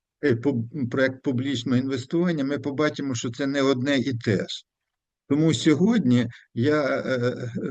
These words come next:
підтримую те, що говорив пан Олексій Рябікін:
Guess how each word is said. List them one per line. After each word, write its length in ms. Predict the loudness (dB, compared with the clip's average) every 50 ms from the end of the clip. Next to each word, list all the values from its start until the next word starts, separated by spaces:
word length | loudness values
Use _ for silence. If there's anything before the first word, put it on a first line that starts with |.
| -8 -10 -14 _ _ -20 -20 _ _ -2
підтримую 720 | -2 -2 0 2 4 4 4 4 4 2 2 2 2 2
те, 180 | 2 2 2 2
що 240 | 0 0 2 2 2
говорив 500 | 2 2 2 2 2 2 2 2 0 0
пан 220 | 0 2 2 2
Олексій 500 | 2 2 0 -2 -4 -4 0 2 4 4
Рябікін: 500 | 4 4 2 0 -2 -4 -2 -2 -6 -8